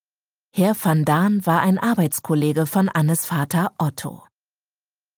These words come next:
Von dem Anbau und seinen Bewohnern wusste lediglich eine kleine Gruppe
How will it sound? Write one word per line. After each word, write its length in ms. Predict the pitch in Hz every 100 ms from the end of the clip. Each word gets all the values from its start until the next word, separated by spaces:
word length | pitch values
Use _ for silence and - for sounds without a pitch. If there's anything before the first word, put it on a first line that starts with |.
| _ _ _ -
Von 300 | - 214 202
dem 240 | 202 196 -
Anbau 520 | 226 269 220 170 160
und 220 | 180 170
seinen 300 | 165 160 165
Bewohnern 760 | 156 147 165 208 196 175 170 170
wusste 360 | 196 185 - 208
lediglich 760 | 180 208 269 254 202 190 - 202
eine 220 | 196 190
kleine 480 | - 190 240 247 -
Gruppe 500 | - 190 196 180